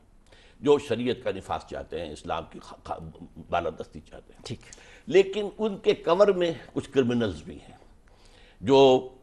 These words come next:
Speaker 1: किडनैपिंग करते हैं, ये करते हैं, कमाई करते हैं, पैसे बना रहे हैं। उसके साथ ही रॉ और मोसाद और खाद के एजेंट्स भी हैं।
Speaker 2: जी।
Speaker 1: वो ये चाहते हैं कि पाकिस्तान में बदअमनी हो और बदअमनी के नतीजे में जवाब हमें मिल जाए,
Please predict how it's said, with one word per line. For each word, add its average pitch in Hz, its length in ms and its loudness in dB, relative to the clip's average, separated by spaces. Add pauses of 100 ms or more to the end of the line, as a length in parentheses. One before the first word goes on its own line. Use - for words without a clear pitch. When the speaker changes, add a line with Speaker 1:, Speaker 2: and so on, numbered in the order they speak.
(140)
Speaker 1:
किडनैपिंग 117 500 0
करते 98 320 -8
हैं, 101 180 -2
ये 101 140 -2
करते 92 340 -6
हैं, 90 160 -6 (100)
कमाई 95 260 -2
करते - 320 -10
हैं, 92 160 -8
पैसे 87 240 -8
बना 80 280 -6
रहे 78 200 -4
हैं। - 240 -18 (480)
उसके 185 280 2
साथ 156 300 -4
ही 156 220 -4
रॉ 139 420 6
और 127 460 2
मोसाद 127 640 2
और 117 240 0
खाद 127 360 6
के - 140 -4
एजेंट्स 90 380 -8
भी 80 80 -16
हैं। - 260 -20
Speaker 2:
जी। 107 140 -12 (380)
Speaker 1:
वो 170 160 6
ये 220 140 8
चाहते 165 360 6
हैं 165 100 4
कि 147 80 2
पाकिस्तान 127 520 2
में 120 160 -2
बदअमनी 104 400 0
हो 131 300 -4 (380)
और 113 80 4
बदअमनी 123 460 2
के 196 120 0
नतीजे 113 420 -4
में 110 180 -4
जवाब 117 320 8
हमें 131 240 2
मिल 95 220 -4
जाए, 80 240 -4